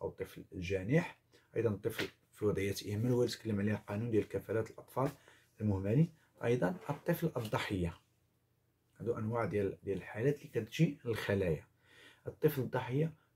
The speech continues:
هو كل طفل تعرض لسوء معاملة، لعنف، كيما، كيفما كان نوعه، نفسي، جسدي، اقتصادي،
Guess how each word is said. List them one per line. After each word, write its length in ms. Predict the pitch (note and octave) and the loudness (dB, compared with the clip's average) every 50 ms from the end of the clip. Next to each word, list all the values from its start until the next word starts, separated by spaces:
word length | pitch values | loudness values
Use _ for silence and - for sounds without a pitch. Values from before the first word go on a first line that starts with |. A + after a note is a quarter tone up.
| - C#3+ | -2 2
هو 180 | D3 D3+ - | 2 2 2
كل 340 | - - C3+ B2 A2 G2+ - - | 2 0 0 2 2 0 0 -2
طفل 400 | G2+ F#2+ - - G#2+ C3+ D#3 D#3 - _ _ _ _ - | -4 -6 -4 -4 -2 -2 -2 -4 -6 _ _ _ _ -8
تعرض 640 | - A#2 - - - G2+ G#2 F#2+ - E2+ A2+ A#2 A#2 - _ _ _ _ - | -6 -4 -2 0 0 2 4 2 2 2 0 -2 -2 -4 _ _ _ _ -10
لسوء 460 | - B2+ - - - A2+ G#2+ A#2 A2+ | -8 -8 -6 -2 -4 -4 -2 -2 -4
معاملة، 680 | G#2+ G#2 F#2 E2+ E2+ F#2 F#2 F#2 F2+ F2+ G2+ - - - _ _ _ - | -4 -2 -2 -4 -4 -4 -4 -4 -6 -6 -6 -8 -10 -12 _ _ _ -6
لعنف، 520 | - C3+ A2+ G2+ A#2 A2 A2 G#2+ - - B2+ B2+ C3 - - _ _ _ - | 0 0 0 2 2 0 -2 -2 -2 -4 -4 -4 -4 -4 -8 _ _ _ -6
كيما، 440 | - D3+ C#3+ C3 B2+ B2 A#2+ A#2 - A2+ - - | -2 -2 0 2 2 2 0 0 -4 -12 -16 -8
كيفما 640 | - C#3 C#3 C3+ C3 - A#2+ A#2+ B2 B2+ B2 B2 | -4 -2 -2 -2 -2 -4 -6 -4 -2 -2 -2 -2
كان 440 | A#2+ - B2+ A#2+ A#2+ B2 B2 B2 A#2+ | -4 -4 -4 -6 -4 -4 -4 -4 -4
نوعه، 360 | A#2 G#2 F#2+ F#2 - F2+ F2 - _ _ - - | -2 -2 -2 -2 -4 -6 -8 -12 _ _ -14 -12
نفسي، 420 | D#3+ - - - - - - G#2 G2 | -12 -12 -12 -12 -12 -6 -4 -4 -2
جسدي، 760 | F2+ G#2+ G#2+ G2+ - - A2 G#2+ G2+ G2+ G#2+ G#2 G#2 G2+ G2+ | -2 -2 -2 -2 -2 -2 -2 -2 -2 0 0 2 2 2 2
اقتصادي، 1300 | G2+ - - - G#2+ G#2 - - A2 A2 A2 G#2+ G2 E2+ A2 A2 A2 G#2+ G#2+ G#2+ G#2+ G#2+ G#2 G#2 G#2+ G#2+ | -2 -6 -16 -14 -12 -12 -10 -6 -4 -2 -2 -2 -2 -2 -2 -2 -2 -2 0 0 0 0 -2 -2 -4 -6